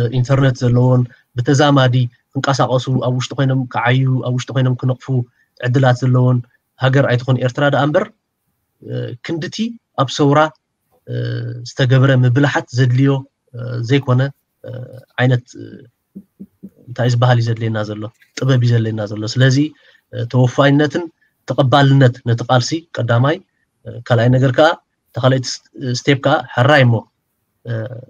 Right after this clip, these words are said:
ኣሚናዮ ኣለና እዚ ቃልሲ እዚ እስኪ በል ሕራይ እንታይ ንግበር ንባሃለሉ ደረጃ ተበፂሕና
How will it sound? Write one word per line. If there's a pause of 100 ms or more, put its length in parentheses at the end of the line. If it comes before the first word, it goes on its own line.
ኣሚናዮ
ኣለና
እዚ
ቃልሲ
እዚ
እስኪ
በል
ሕራይ (140)
እንታይ
ንግበር (320)
ንባሃለሉ
ደረጃ (600)
ተበፂሕና